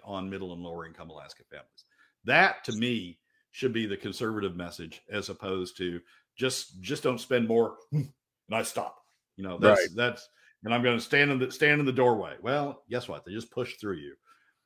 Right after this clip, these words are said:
Speaker 1: when you st-, when you stood in the
Speaker 2: Y-,
Speaker 1: doorway.
Speaker 2: you know what would be an, as an interesting thought experiment? What would be interesting is to get all the people who have been no more spending, basically turning around and saying,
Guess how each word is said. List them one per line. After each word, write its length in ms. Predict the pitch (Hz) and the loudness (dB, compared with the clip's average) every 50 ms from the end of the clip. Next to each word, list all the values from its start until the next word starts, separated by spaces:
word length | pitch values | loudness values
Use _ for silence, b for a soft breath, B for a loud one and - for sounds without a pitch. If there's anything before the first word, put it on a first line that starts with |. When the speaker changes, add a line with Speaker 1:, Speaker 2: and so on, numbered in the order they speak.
| _ _ _ | _ _ _
Speaker 1:
when 160 | - 98 98 | -6 -4 -4
you 100 | 98 92 | -4 -6
st-, 240 | - - 82 - 113 | -6 -10 -12 -8 -8
when 120 | 113 110 | -6 -4
you 100 | 104 101 | -4 -6
stood 240 | 95 - 113 101 95 | -6 -2 -2 -2 -2
in 80 | 90 | -2
the 60 | 87 82 | 2 2
Speaker 2:
Y-, 80 | 151 - | 2 2
Speaker 1:
doorway. 280 | 82 82 78 - - - _ _ _ _ _ _ _ | 2 -4 -12 -14 -20 -20 _ _ _ _ _ _ _
Speaker 2:
you 160 | 165 147 143 | 6 8 10
know 180 | 143 147 151 147 | 10 12 10 10
what 220 | 139 135 127 120 | 10 8 4 4
would 160 | 117 113 104 | 2 0 2
be 280 | 98 113 110 104 98 98 | 2 2 2 2 0 -2
an, 280 | 95 90 95 92 90 - - | -2 -4 -4 -6 -6 -6 -4
as 160 | 110 104 92 | -4 -2 -2
an 80 | 95 98 | -2 -2
interesting 480 | 107 110 - 107 95 - - 95 90 | -2 -2 -2 -4 -6 -4 -4 -6 -6
thought 260 | 82 - 98 90 82 71 | -4 -2 0 0 0 -2
experiment? 560 | 69 - - - 69 65 60 57 60 64 - | -4 -10 -8 -6 -6 -6 -6 -8 -10 -12 -8
What 180 | - 95 95 98 | -4 -4 -2 -2
would 140 | 101 95 82 | -2 -2 0
be 180 | 90 92 92 | 0 2 2
interesting 520 | 101 110 - 104 92 - _ 92 85 82 82 | 0 0 0 -2 -4 -2 _ 0 0 0 0
is 140 | 80 78 - | -2 -2 -4
to 100 | - 85 | -6 -2
get 200 | 76 85 82 - - | 2 2 2 2 4
all 180 | 92 98 107 | 6 6 6
the 80 | 117 123 | 6 4
people 500 | - - 107 98 90 - 90 87 82 82 - | 2 2 2 2 2 2 4 4 4 2 2
who 240 | 90 87 85 82 | 0 2 2 2
have 300 | 78 85 85 82 78 76 | 2 4 2 2 2 2
been 440 | - 87 80 78 76 76 71 69 67 _ b b b b b b b b b _ | 0 0 2 2 2 0 -2 -4 -6 _ b b b b b b b b b _
no 240 | 101 101 113 123 123 | 6 10 12 12 12
more 240 | 120 113 113 107 95 | 12 10 8 8 6
spending, 640 | - - _ 98 90 87 80 69 65 58 57 - _ _ _ _ _ _ _ _ _ _ _ _ 104 | 2 2 _ 4 4 4 2 -2 -4 -6 -8 -14 _ _ _ _ _ _ _ _ _ _ _ _ 6
basically 540 | 95 117 127 135 - 131 104 90 104 104 95 | 8 10 10 10 8 4 2 2 2 2 2
turning 300 | - 117 113 107 104 98 | 4 4 4 6 6 6
around 300 | 98 101 98 101 101 92 | 6 6 6 4 4 2
and 120 | 90 87 | 2 0
saying, 500 | - - 104 95 95 92 90 90 87 - | 0 2 2 2 4 2 0 0 -2 -4